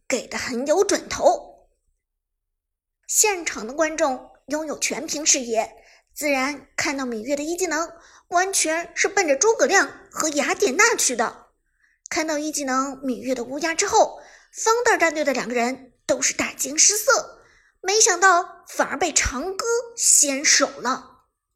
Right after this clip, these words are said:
与此同时，高地上孙膑俯冲下来，不过孙膑并没有急着去攻击芈月，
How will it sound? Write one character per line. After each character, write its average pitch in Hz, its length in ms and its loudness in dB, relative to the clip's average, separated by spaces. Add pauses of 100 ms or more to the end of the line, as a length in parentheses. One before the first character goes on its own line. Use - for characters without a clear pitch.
(1200)
与 349 380 -4
此 - 320 0
同 262 280 -6
时， 277 480 0 (300)
高 370 180 4
地 339 140 -6
上 302 320 0
孙 370 420 -4
膑 381 400 -6
俯 - 320 -10
冲 302 220 -2
下 254 160 -2
来， 226 260 -4 (520)
不 320 120 -2
过 330 480 2
孙 302 460 -6
膑 285 260 -6 (200)
并 359 180 -2
没 240 160 -4
有 415 160 0
急 - 160 0
着 240 80 -2
去 233 140 -4
攻 247 180 -2
击 247 100 -2
芈 220 180 -6
月， 247 280 -2